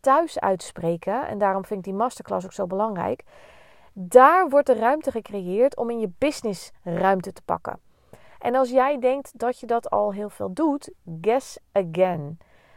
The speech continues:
Ehm, dit is iets wat je, zeker als je een ambitieuze ondernemer bent die zegt, "Hey, ik wil met mijn bedrijf verder komen. Ik wil niet alleen maar mensen helpen." Dat staat altijd voorop bij mij. Maar ik wil ook echt gewoon structureel,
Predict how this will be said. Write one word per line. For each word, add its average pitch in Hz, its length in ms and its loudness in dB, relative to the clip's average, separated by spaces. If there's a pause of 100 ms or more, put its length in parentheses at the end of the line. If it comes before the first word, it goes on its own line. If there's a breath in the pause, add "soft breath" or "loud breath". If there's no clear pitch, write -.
(200 soft breath)
Ehm, 190 640 -2 (300)
dit 240 380 -2
is 285 220 -6
iets 269 240 -8
wat 220 280 0
je, 226 260 0 (100)
zeker 226 400 -2
als - 160 -6
je 214 60 -14
een 214 60 -12
ambitieuze 233 540 -2
ondernemer 214 500 -4
bent 190 200 -6
die 202 80 -12
zegt, 214 220 -10
"Hey, 202 180 0
ik 196 120 -12
wil 220 140 -2
met 208 140 -8
mijn 202 240 -6 (320 soft breath)
bedrijf 202 640 0
verder 240 400 2
komen. 269 460 0
Ik 311 120 -12
wil 233 120 0
niet 220 180 -8
alleen 233 380 0
maar 233 120 0
mensen 240 360 -6
helpen." 180 400 -2 (380 soft breath)
Dat 233 180 0
staat 214 420 0
altijd 233 500 0
voorop 220 260 -8
bij 214 100 -10
mij. 190 160 -6
Maar 202 140 -6
ik 214 100 -8
wil 214 200 -2
ook 214 240 -2
echt 277 280 -2
gewoon 220 160 -10
structureel, 202 720 -4